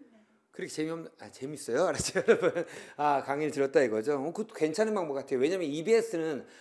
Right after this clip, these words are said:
Speaker 2: 어떻게 보면 국어 능력을 키워준다라는 부분도 일부분은 있겠지만 그래도 어, 어떻게 보면 연계빨, 그쵸? 적중을 목적으로 하는 것이잖아요. 그래서 조금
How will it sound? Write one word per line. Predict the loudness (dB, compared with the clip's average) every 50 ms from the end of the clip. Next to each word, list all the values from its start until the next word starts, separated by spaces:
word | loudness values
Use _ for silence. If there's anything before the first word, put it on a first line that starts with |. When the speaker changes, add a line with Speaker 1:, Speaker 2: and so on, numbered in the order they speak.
| -20 -10 -2
Speaker 2:
어떻게 | 0 0 0 2 2 4 4
보면 | 4 4 2
국어 | -2 0 4 4 4
능력을 | 4 4 2 2 2 2 0 0
키워준다라는 | 2 4 4 4 4 4 6 8 8 10 10 10 10 10 8 8 6 2
부분도 | -2 -4 -6 -6 -6 -6
일부분은 | -6 -6 -4 -4 -4 -2 0 0 2 4 4 2 2
있겠지만 | 2 2 0 0 0 -2 -2 0 -2 -2 -4 -8 -14 -20 -20 -12 0
그래도 | 8 10 10 10 10 10
어, | 8 8 8 6 6 4
어떻게 | 2 2 2 2 2 2
보면 | 4 4 4 6
연계빨, | 6 6 6 6 4 4 8 8 8 6 4 0 6 10 10 10 10 10 4 0 -4 -10 -8
그쵸? | -6 -2 2 4 4 4 2 -2 -12 -14 -6
적중을 | 0 4 4 4 2 0 -14 -10 -4 0 0 2 2 2 2 4 4 4 4 6
목적으로 | 6 4 4 2 4 6 8 8 8 6 6 8
하는 | 6 6 6 0
것이잖아요. | -2 -2 -2 -2 -4 -4 -2 -2 -2 -2 -2 -2 0
그래서 | 2 2 2 2 2 0
조금 | -2 -2 -2 -2 -2